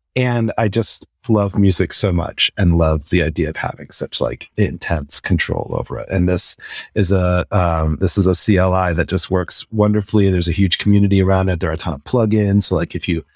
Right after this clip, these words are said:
host your music from, um, from Plex or you stream from Plex, it's a plugin that makes sure it lets Plex know that, you know, "Hey, there's new stuff in here." There's a ton of, like, grepability in it that is just kind of incredible. Um, you can go in and get your,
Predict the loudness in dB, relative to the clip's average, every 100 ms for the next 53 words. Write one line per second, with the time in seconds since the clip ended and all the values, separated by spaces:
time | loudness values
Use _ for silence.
0 | -12 -2 -2 2 4 4 4 0 -4 -6
1 | -6 _ _ _ -6 -2 0 0 -2 -2
2 | -4 -4 -4 -2 -2 0 0 0 0 2
3 | 2 2 0 0 -4 -2 -4 -4 -6 -4
4 | 0 2 4 4 2 2 0 0 0 0
5 | 0 -2 -4 -6 -6 -6 -4 0 2 2
6 | 2 -2 -2 -2 -2 -2 0 0 -2 -2
7 | -2 -2 -2 -2 -2 0 0 -2 -6 -18
8 | -8 0 0 0 0 0 2 2 0 -2
9 | -8 -2 -2 0 -2 0 0 2 2 2
10 | 2 2 0 0 0 2 2 0 -2 -2
11 | -2 -2 -2 -2 -2 -4 -6 -10 _ _
12 | -8 -2 -2 0 -2 -4 _ 4 4 4
13 | 2 2 -2 -2 -2 -2